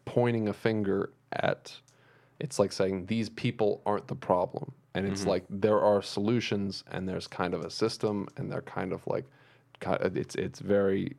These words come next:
Speaker 1: hard for, you know, and it's like, this is how they went ahead and, you know, fixed themselves.
Speaker 2: Mm-hmm.
Speaker 1: Um, but the movie in the very end, and what we, you know, the epilogue kind of presents, like, you know, w-,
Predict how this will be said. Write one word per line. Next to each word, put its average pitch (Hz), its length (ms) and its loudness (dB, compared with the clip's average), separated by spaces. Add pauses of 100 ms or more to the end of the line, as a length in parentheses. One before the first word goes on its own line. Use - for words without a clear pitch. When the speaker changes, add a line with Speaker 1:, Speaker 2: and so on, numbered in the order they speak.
Speaker 1:
hard 98 460 6
for, - 420 0
you 104 100 0
know, 87 200 0
and 101 160 0
it's 92 100 -6
like, 92 160 -2
this 120 160 2
is 101 140 -2
how 101 200 6
they 101 160 0
went 95 240 0
ahead 92 260 0
and, 92 300 -2 (140)
you - 60 -2
know, 87 200 -4
fixed - 440 -2
themselves. 90 680 -2
Speaker 2:
Mm-hmm. 98 260 -4 (520)
Speaker 1:
Um, 62 260 2
but 107 220 0
the 107 40 4
movie 113 360 2
in 104 100 0
the 98 80 0
very 107 340 4
end, 107 280 2
and 98 240 0
what - 160 0
we, 98 140 -2 (120)
you 107 80 0
know, 92 160 0
the 95 140 0
epilogue 101 560 4 (640)
kind 143 320 6
of - 160 0
presents, 110 520 2
like, 98 360 2 (500)
you 117 100 4
know, 98 360 -2 (760)
w-, 64 300 -14